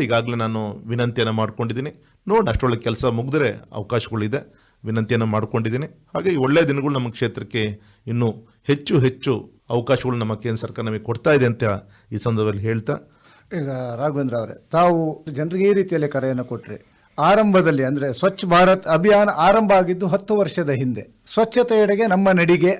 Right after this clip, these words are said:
Speaker 2: ಆಗಿನ ಒಂದು ಕಲ್ಪನೆ. ಆದರೆ ಇವಾಗ ನಾವು ಹೇಳ್ತಾ ಇರೋದು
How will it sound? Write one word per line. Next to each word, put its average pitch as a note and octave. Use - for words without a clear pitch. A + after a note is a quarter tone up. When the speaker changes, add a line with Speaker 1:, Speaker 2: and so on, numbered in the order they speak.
Speaker 2:
ಆಗಿನ F#3
ಒಂದು E3+
ಕಲ್ಪನೆ. B2+
ಆದರೆ C#3+
ಇವಾಗ A3
ನಾವು F3
ಹೇಳ್ತಾ D#3
ಇರೋದು C3